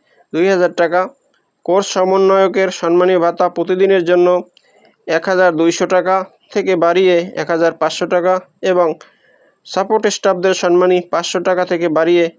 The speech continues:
এক হাজার টাকা করা হয়েছে। প্রজ্ঞাপনে কয়েকটি শর্তের কথা বলা হয়েছে। এর মধ্যে রয়েছে, মন্ত্রণালয়, বিভাগ, অধিদপ্তর, পরিদপ্তর ও দপ্তর কর্তৃক শুধু নিজ নিজ দপ্তরের কর্মচারীদের বিষয়ভিত্তিক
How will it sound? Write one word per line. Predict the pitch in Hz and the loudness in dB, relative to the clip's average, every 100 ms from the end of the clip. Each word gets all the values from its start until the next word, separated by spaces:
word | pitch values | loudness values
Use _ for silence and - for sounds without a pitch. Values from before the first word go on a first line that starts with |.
| - | -10
এক | 151 165 | -6 -4
হাজার | 170 165 | -4 -2
টাকা | 160 151 | -4 -4
করা | 143 135 | -2 -2
হয়েছে। | 139 131 - - - _ _ _ _ _ - | 0 -2 -4 -12 -14 _ _ _ _ _ -2
প্রজ্ঞাপনে | 214 214 214 233 226 | 0 0 2 2 2
কয়েকটি | 196 202 202 208 202 | 2 0 0 -2 -2
শর্তের | - 185 - 208 | 0 -4 0 -2
কথা | 196 190 185 | 0 -2 0
বলা | 160 170 | 2 2
হয়েছে। | 175 180 180 202 202 208 _ _ _ _ _ _ _ - | 2 0 2 0 0 -4 _ _ _ _ _ _ _ -4
এর | 175 202 | 0 2
মধ্যে | 202 180 185 | 2 2 2
রয়েছে, | 180 180 190 190 - _ _ _ _ 147 | 2 2 0 -2 -4 _ _ _ _ -2
মন্ত্রণালয়, | 180 180 202 196 190 185 185 | -2 0 2 4 4 4 2
বিভাগ, | 151 160 175 180 - - - | 0 0 2 0 -6 -18 -4
অধিদপ্তর, | 147 175 180 180 196 185 | 0 2 0 0 0 0
পরিদপ্তর | 175 165 165 170 180 180 - | 0 0 0 -2 -2 -2 0
ও | 156 | -2
দপ্তর | 143 165 170 - 196 | 0 0 -2 -4 -4
কর্তৃক | 190 185 - 180 175 | -2 -4 -2 -4 -4
শুধু | - 175 165 | -6 -2 0
নিজ | 165 185 185 | 2 2 2
নিজ | 202 202 | 2 2
দপ্তরের | 175 170 175 175 175 170 | 2 0 0 0 0 0
কর্মচারীদের | 160 160 175 175 180 180 190 180 | -2 0 0 0 0 2 0 0
বিষয়ভিত্তিক | 170 - 175 170 165 175 | -2 0 0 0 -2 -2